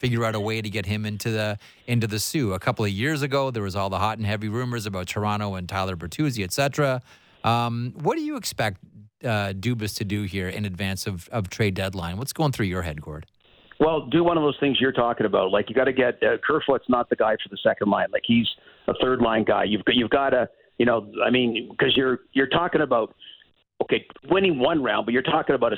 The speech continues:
Speaker 2: serious run, hopefully. So, you, you know, you cannot leave no, any stone unturned. So
Speaker 1: Yeah.
Speaker 2: that, there's gotta be an upgrade to get, um, a sixth player on the top two lines, whether it's Bertuzzi, whether it's Timo Meier. You know, that's what I'd look at. Uh, I, is there, you know, like, like last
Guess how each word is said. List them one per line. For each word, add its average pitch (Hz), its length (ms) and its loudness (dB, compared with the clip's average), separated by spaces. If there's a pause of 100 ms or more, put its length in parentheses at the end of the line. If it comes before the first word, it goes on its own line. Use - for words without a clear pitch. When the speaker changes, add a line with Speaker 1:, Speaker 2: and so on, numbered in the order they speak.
(100)
Speaker 2:
serious 139 400 2
run, 104 180 2
hopefully. - 480 -2
So, - 80 4
you, 123 160 4
you 120 80 2
know, 120 120 4
you 131 120 2
cannot 135 460 0
leave 120 240 2
no, 127 240 2 (120)
any 131 280 2
stone 127 240 2
unturned. 107 500 0
So 107 220 2 (180)
Speaker 1:
Yeah. 92 140 -12
Speaker 2:
that, 135 260 0
there's 139 160 4
gotta 139 280 2
be 131 180 2
an 123 100 4
upgrade 120 420 0
to - 60 -8
get, 117 320 2
um, 104 300 2 (260)
a 113 80 2 (140)
sixth 143 180 0
player 127 320 2
on 113 80 0
the 110 100 -2
top 117 280 0
two 113 140 2
lines, 113 280 2
whether 110 200 2
it's 107 100 -2
Bertuzzi, 113 600 2
whether 113 300 4
it's 104 140 -4
Timo 110 260 2
Meier. 104 360 2 (360)
You 120 80 4
know, 107 260 2 (360)
that's 131 240 0
what 127 100 4
I'd 117 80 2
look 117 240 0
at. 113 200 2 (260)
Uh, 104 320 2
I, 127 60 4 (100)
is 147 180 2
there, 160 300 2 (380)
you 151 60 0
know, 147 220 2 (260)
like, 156 160 0
like 165 180 2
last 175 220 2